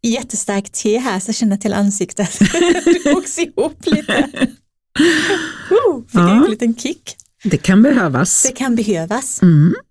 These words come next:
Speaker 2: Efter lunch och allting.
Speaker 1: Ja, precis.
Speaker 2: Mm.
Speaker 1: Eh, jag tänker på, jag var på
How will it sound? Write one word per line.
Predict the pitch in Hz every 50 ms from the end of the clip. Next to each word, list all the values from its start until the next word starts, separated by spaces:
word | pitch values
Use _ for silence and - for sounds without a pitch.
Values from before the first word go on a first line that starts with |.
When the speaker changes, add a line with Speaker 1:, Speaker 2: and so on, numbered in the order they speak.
| _ _ - -
Speaker 2:
Efter | - 180 - - - 180
lunch | 180 160 165 160 147 151 - - 143
och | 139
allting. | 143 - 139 - - - - 247
Speaker 1:
Ja, | 233 233 240 240 -
precis. | 240 214 - - 247 269 339 339 - -
Speaker 2:
Mm. | 180 143 160 208 - _ - - - - - _ - -
Speaker 1:
Eh, | 233 240 226 220 214 220 214 - -
jag | - 254 247
tänker | - 254 254 233 226 -
på, | 233 - 226
jag | 262 247
var | 254 269 262
på | - - - 226